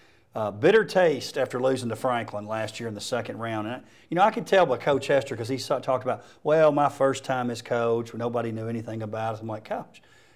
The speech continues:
y'all already won, like, a state title and been to the finals. And what do you mean? What are you talking about?" But I, I can tell, just like any good coach, he's trying to find a,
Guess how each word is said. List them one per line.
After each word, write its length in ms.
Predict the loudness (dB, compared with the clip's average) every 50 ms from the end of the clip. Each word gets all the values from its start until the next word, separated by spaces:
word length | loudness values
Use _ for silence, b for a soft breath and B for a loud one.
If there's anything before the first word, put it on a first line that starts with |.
| b
y'all 140 | -2 0 2
already 200 | 4 4 4 2
won, 220 | 2 0 0 0
like, 220 | 0 -2 -2 -2 -4
a 80 | -8
state 340 | -8 -2 0 0 0 0 0
title 400 | -2 -2 -2 0 -2 -2 -4 -6
and 160 | -6 -8 -10 -14 b b b b b b b b b b b b _ -4
been 160 | -2 0 0
to 60 | 0
the 80 | -2 0
finals. 560 | 2 2 4 4 4 4 2 0 0 -2 -4
And 160 | -6 -8 -8 b b b b b b b b
what 80 | -8
do 40 | -6
you 60 | -4
mean? 380 | -2 -2 -2 -2 -4 -6 -6 -4
What 80 | -4 -2
are 20 |
you 40 | 4
talking 220 | 4 4 4 4
about?" 160 | 2 -2 -2
But 160 | -2 -4 0 0
I, 160 | 0 0 0 0
I 80 | 0 0
can 140 | 0 -2
tell, 200 | 2 4 4 4
just 180 | 4 2 0 2
like 200 | 2 2 2 2
any 200 | 0 0 0 0
good 380 | -2 -4 -6 -2 -2 -2 -2 0
coach, 320 | 2 2 2 2 0 -2
he's 160 | -4 -8 -8
trying 380 | -6 -4 -2 0 0 0 0 0
to 80 | -2
find 420 | -2 -2 -2 -2 -2 -2 -2 -2 -2
a, 220 | -2 -4 -6 -10